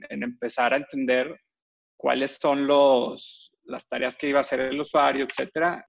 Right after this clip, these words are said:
Y nada más teniendo eso, pues empezó a mejorar mucho ya cómo funcionaba la aplicación.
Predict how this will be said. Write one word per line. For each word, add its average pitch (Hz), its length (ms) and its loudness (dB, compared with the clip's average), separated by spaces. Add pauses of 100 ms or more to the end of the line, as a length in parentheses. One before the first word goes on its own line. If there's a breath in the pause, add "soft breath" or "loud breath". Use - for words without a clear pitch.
(160)
Y 143 80 -8
nada 135 240 0
más 151 240 -2
teniendo 170 380 4
eso, 165 340 2
pues - 160 -12
empezó 120 320 -6
a 123 180 2
mejorar 127 300 -2
mucho 127 380 -6
ya 120 440 -2
cómo 123 220 -2
funcionaba 120 640 0
la 120 80 2
aplicación. 117 640 -8